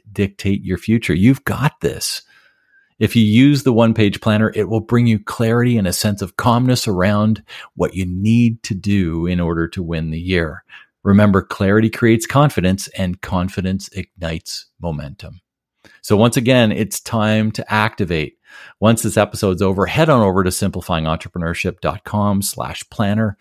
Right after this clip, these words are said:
Download the planner if you haven't already done so. Watch the videos and set yourself up with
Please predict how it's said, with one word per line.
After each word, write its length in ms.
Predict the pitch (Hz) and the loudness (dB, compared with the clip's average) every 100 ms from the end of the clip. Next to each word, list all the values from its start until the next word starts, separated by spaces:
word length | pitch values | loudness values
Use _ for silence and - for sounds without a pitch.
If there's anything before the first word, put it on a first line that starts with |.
| - - _ | -20 -20 _
Download 440 | 98 95 113 117 117 | 0 2 4 4 2
the 80 | |
planner 380 | 107 135 110 85 | 0 0 0 0
if 140 | 87 90 | -4 -4
you 60 | |
haven't 200 | 85 90 | -4 -4
already 260 | 92 92 92 | -2 0 0
done 220 | 92 90 | -2 -2
so. 400 | - 80 78 - _ - - | -2 -2 -2 -6 _ -20 -6
Watch 300 | 87 - - | -4 -4 -2
the 80 | 123 | 0
videos 480 | 104 113 113 117 104 | 2 2 2 2 0
and 100 | 98 | -2
set 160 | 117 | -4
yourself 400 | - 110 110 98 | -4 -4 -2 0
up 220 | 101 101 - | 0 -2 0
with 340 | 95 98 - | 0 0 -6